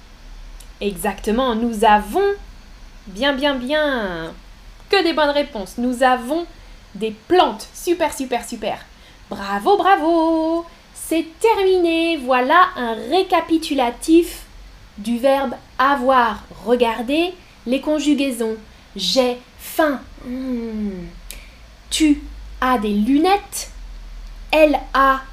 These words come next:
soixante-cinq ans, par exemple. Il a les yeux marrons. Nous avons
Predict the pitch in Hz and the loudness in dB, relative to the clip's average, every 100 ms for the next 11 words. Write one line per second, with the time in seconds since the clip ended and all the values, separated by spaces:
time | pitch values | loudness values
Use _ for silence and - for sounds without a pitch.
0 | - - - - 349 311 302 254 240 - | -20 -16 -10 4 4 4 0 -2 -2 -6
1 | 196 190 - - 320 403 571 - 220 175 | -6 -8 -16 -4 0 0 -2 -10 -12 -8
2 | 185 190 208 285 427 - - - - - | -8 -6 -2 0 -2 -8 -12 -12 -16 -20
3 | - - 370 349 330 294 294 247 240 262 | -14 -2 4 8 8 8 2 0 0 2
4 | 254 240 220 226 226 202 226 226 277 508 | 4 2 0 0 0 0 -4 -2 -2 -4
5 | - - - - - - - - - 240 | -6 -20 -20 -20 -20 -20 -20 -20 0 6
6 | 339 370 339 320 254 285 277 | 8 10 8 6 4 0 -2